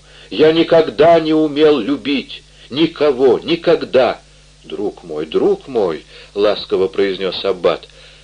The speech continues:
Казалось, он разгадал те угрызения совести, которые сейчас мучили больного. Без сомнения, господин Тибо снова начнёт обвинять себя в том, что толкнул Жака на самоубийство.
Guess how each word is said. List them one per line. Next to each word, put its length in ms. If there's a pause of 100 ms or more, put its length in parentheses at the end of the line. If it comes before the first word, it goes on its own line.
(120)
Казалось, 500
он 140
разгадал 720
те 220
угрызения 640
совести, 520
которые 420
сейчас 440
мучили 380
больного. 560 (320)
Без 140 (100)
сомнения, 580
господин 540
Тибо 480 (100)
снова 360
начнёт 460
обвинять 580
себя 260
в 80
том, 280
что 180
толкнул 500
Жака 400
на 100
самоубийство. 840